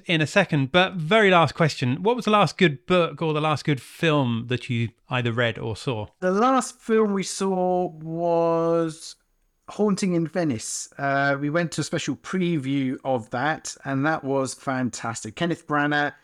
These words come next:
Speaker 2: uh, as Hercule Poirot, uh, and I love a good murder mystery. He was excellent, and, uh, I mean, I'm not gonna give a game away or anything, but go and watch it. It was really, really good. I was really impressed with it.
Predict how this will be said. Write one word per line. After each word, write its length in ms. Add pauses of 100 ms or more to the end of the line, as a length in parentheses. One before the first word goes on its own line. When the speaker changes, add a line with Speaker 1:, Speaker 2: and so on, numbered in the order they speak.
(240)
Speaker 2:
uh, 400
as 260
Hercule 460
Poirot, 680
uh, 280
and 100
I 120
love 220
a 60
good 200
murder 220
mystery. 500 (280)
He 260
was 220
excellent, 400
and, 240
uh, 220
I 120
mean, 180
I'm 60
not 80
gonna 140
give 160
a 40
game 240
away 240
or 100
anything, 280
but 300
go 260
and 120
watch 220
it. 140
It 140
was 260
really, 400
really 240
good. 220
I 40
was 140
really 220
impressed 340
with 140
it. 180